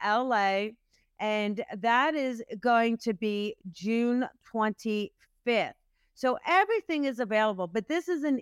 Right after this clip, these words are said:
evening of spirit messages, connecting to your loved ones on the other side, and very, very excited to do that finally in the L A area once again. So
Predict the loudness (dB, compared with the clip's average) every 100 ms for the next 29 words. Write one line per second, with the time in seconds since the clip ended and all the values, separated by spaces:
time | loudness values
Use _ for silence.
0 | -2 -2 0 0 0 -2 -2 -4 -6 -4
1 | -2 0 2 2 2 -2 -2 0 0 -4
2 | -10 _ _ _ -2 -2 -2 -4 -8 -6
3 | -4 -2 -2 -4 -2 -2 2 2 2 0
4 | 0 0 0 -4 -2 0 0 -2 -2 0
5 | -2 -4 -2 0 2 0 -4 -6 -4 0
6 | 2 2 0 -2 -2 -2 -4 -6 -14 _
7 | -10 0 2 2 0 -2 -6 _ _ _
8 | -6 -4 -2 -2 2 0 0 _ 2 2
9 | 2 0 0 0 -2 -4 -6 -4 -6 -8
10 | -8 -8 -6 0 0 2 2 0 -2 -2
11 | 0 0 2 0 -2 -6 -4 -2 -2 -6
12 | -14 -8 -6 -6 -4 -2 0 -2 -8 -4
13 | -2 0 0 -2